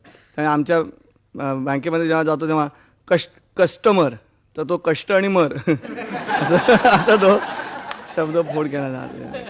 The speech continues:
कष्ट आणि मर, कस्टमर. विनोद निर्माण व्हायला किंवा हसण्यासाठी सगळ्यात महत्त्वाचं काय तर भाषा. मग ती शरीर भाषा पण असू शकते.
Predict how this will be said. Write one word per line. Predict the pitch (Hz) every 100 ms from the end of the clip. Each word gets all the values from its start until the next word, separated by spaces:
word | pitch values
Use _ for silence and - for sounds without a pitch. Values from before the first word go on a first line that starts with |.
| -
कष्ट | 131 -
आणि | 123
मर, | 139 - 190 - - - -
कस्टमर. | 135 - 123 - - - - 285 - - - _ _ _ _ - _ _ _ _ _ _ _ _ _ _ -
विनोद | 151 185 233 285 262
निर्माण | 240 214 214 208
व्हायला | 180 139
किंवा | 123 160
हसण्यासाठी | 156 135 175 185 170 151
सगळ्यात | 139 139 160
महत्त्वाचं | 147 156 151 139
काय | 143
तर | 139
भाषा. | 151 135 113 - _ _ _ _ _ _
मग | 160
ती | 180
शरीर | - 165 208
भाषा | 175 165 175
पण | 180
असू | 170 139
शकते. | 135 120 _